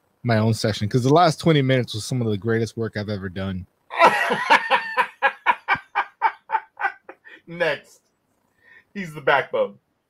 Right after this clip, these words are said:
Speaker 2: the pillar, the strength of Fantastic Forum, our nigh invulnerable brawler and resident strongman,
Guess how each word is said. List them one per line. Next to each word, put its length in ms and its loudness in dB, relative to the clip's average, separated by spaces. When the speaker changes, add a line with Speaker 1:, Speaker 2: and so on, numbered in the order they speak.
Speaker 2:
the 80 -4
pillar, 440 2
the 100 0
strength 360 0
of 120 0
Fantastic 680 0
Forum, 440 -2
our 180 2
nigh 320 0
invulnerable 520 0
brawler 400 2
and 220 -4
resident 420 -2
strongman, 760 -6